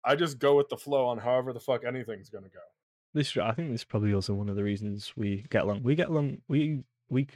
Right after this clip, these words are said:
Speaker 2: started cultivating our friendship also 'cause we're innately very similar people. We are,
Speaker 1: Yeah.
Speaker 2: we are two sides of the same coin on different ends of the world.
Speaker 1: Yep.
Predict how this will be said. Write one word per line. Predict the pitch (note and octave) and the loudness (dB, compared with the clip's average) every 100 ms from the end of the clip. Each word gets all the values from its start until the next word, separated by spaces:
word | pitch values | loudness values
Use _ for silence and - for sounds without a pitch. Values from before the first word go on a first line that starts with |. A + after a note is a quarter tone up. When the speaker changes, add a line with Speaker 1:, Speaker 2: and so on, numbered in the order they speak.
| - | -12
Speaker 2:
started | - - A#2 - | -10 -2 -2 -2
cultivating | - A2 G#2 - G#2 - A2+ - - G2+ | -2 0 0 -4 -6 -6 -10 -10 -6 -4
our | G2+ | -4
friendship | - A2+ - G#2+ | -4 -8 -6 -6
also | G2 G2+ | -6 -8
'cause | - | -4
we're | A2+ G2+ G2 _ _ _ _ - | 0 0 -2 _ _ _ _ -2
innately | A2+ C#3 C3+ A2+ | 4 4 4 0
very | G2+ G2+ | 2 0
similar | G2 A2 G2 F#2+ | 0 -2 -2 -4
people. | - G2+ - G2 G2+ _ - _ _ _ _ _ - | -4 -4 -4 -8 -8 _ -20 _ _ _ _ _ 0
We | A#2 | 4
are, | A2+ | 6
Speaker 1:
Yeah. | C3+ A3 C3+ | 6 6 6
Speaker 2:
we | B2 | 4
are | A#2 | 4
two | - C#3+ | 4 4
sides | - B2+ A#2+ G2+ | 6 4 4 -2
of | |
the | G2+ | -4
same | - G2+ G2+ | 2 2 2
coin | - G#2+ G#2 | 0 0 0
on | F#2+ G2 | -2 -4
different | G2 F2 F#2+ | -6 -6 -6
ends | G2 G2 | -6 -6
of | F2+ | -4
the | |
world. | G2 F2+ - G2 - _ _ _ _ _ _ _ _ G#3 | -2 -2 -4 -10 -12 _ _ _ _ _ _ _ _ -2
Speaker 1:
Yep. | A#3 | -2